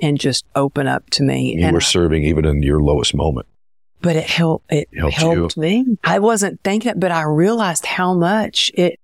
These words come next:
Speaker 1: it helped me. And so I always say, when you're feeling bad, go out there and help somebody.
Speaker 2: So powerful. Yeah, I think the, for a while there, I was telling people, when you feel helpless, get helpful.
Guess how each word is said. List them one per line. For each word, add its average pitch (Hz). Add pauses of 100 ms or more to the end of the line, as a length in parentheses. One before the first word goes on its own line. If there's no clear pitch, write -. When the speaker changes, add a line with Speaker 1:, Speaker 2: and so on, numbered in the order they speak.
Speaker 1:
it 180 (220)
helped -
me. 208 (640)
And 160
so 175
I 170
always 190
say, 240
when 165
you're 185
feeling 240
bad, 202
go 247
out 311
there 277
and 190
help 202
somebody. 120
Speaker 2:
So -
powerful. -
Yeah, 82
I 78
think 92
the, 76 (380)
for 104
a 92
while 85
there, 82
I 76
was 76
telling 78
people, 73
when 76
you 73
feel 85
helpless, 78
get 71
helpful. 73